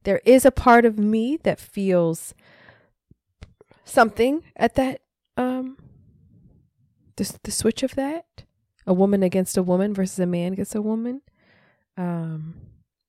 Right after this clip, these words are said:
but all of it is just complete chaos, complete dysfunction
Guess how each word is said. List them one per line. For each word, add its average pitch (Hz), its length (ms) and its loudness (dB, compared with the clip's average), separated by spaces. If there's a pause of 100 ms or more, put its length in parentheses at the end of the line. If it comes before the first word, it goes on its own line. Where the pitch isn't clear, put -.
(800)
but 196 160 2
all 247 240 6
of 196 120 2
it 170 140 2
is 175 160 0
just 185 240 -2
complete 196 640 -4 (1600)
chaos, 254 840 0 (280)
complete - 800 -4 (100)
dysfunction 175 920 -4